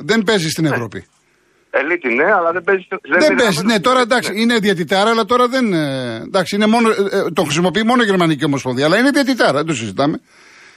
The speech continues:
Speaker 2: Λοιπόν,
Speaker 1: Να δω τη-,
Speaker 2: θα
Speaker 1: να δω την Κυριακή τι θα κάνουνε τώρα. Να δω εκεί τι θα
Speaker 2: Αυτό
Speaker 1: κάνουνε.
Speaker 2: λέ-, μα, μα, και, και, και ρωτώ τώρα, είναι υπεύθυνος Ολυμπιακός που βγάζει την ανακοίνωση, όχι Ολυμπιακός, ο πρόεδρος της Super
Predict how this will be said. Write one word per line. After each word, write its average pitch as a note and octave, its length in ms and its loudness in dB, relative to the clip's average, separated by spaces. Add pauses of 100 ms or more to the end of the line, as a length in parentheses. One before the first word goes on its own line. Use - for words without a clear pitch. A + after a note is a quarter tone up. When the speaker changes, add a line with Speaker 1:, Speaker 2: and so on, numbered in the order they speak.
(140)
Speaker 2:
Λοιπόν, F#3+ 340 0
Speaker 1:
Να G3 160 4
δω C4 120 2
τη-, C#4 140 0
Speaker 2:
θα C4 100 0
Speaker 1:
να G#3+ 120 4
δω C4 100 2
την C#4 120 -2
Κυριακή B3 380 0
τι E4+ 100 0
θα A#3+ 140 2
κάνουνε B2+ 360 -6
τώρα. G2 360 -14
Να C3 100 -8
δω F#3+ 220 0
εκεί F#3 100 0
τι G3+ 80 -10
θα D3 60 -2
Speaker 2:
Αυτό D#3+ 120 -2
Speaker 1:
κάνουνε. D#4+ 240 0
Speaker 2:
λέ-, - 60 -10 (120)
μα, D#3 100 -2 (340)
μα, F3 80 0 (180)
και, G3 260 -2
και, E3+ 300 -2
και F3+ 120 -2
ρωτώ F#3+ 360 0
τώρα, A#2 320 0 (200)
είναι G3 240 0
υπεύθυνος G3+ 400 0
Ολυμπιακός D#3 760 0 (160)
που D#3 120 2
βγάζει F#3+ 220 2
την G3 100 -4
ανακοίνωση, E3+ 360 0
όχι A#3+ 80 -4
Ολυμπιακός, F#3+ 580 0
ο D#3+ 100 2
πρόεδρος A3+ 380 0
της F#3+ 160 -6
Super A3 160 0